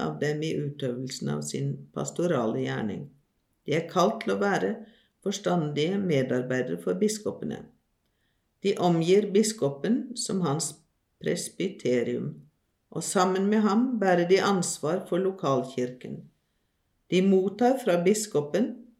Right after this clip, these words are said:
ansvaret for et sogn eller en bestemt kirkelig gjerning. Diakonene er tjenere som blir ordinert til tjenesteoppgaver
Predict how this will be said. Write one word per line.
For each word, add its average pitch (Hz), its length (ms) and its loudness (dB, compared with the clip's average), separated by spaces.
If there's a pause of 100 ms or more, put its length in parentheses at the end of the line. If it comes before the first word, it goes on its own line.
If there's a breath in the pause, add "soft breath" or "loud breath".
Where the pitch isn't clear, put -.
(240)
ansvaret 165 640 2
for 120 160 2
et 123 160 0
sogn 185 480 -2 (560)
eller 185 560 2 (340)
en 185 240 0
bestemt 165 680 2 (260)
kirkelig 143 1160 -2
gjerning. 139 560 -2 (2750)
Diakonene 208 920 6
er 262 100 2
tjenere 185 400 2
som 190 300 -2
blir 185 260 2
ordinert 180 560 2
til 156 160 -10
tjenesteoppgaver 135 880 0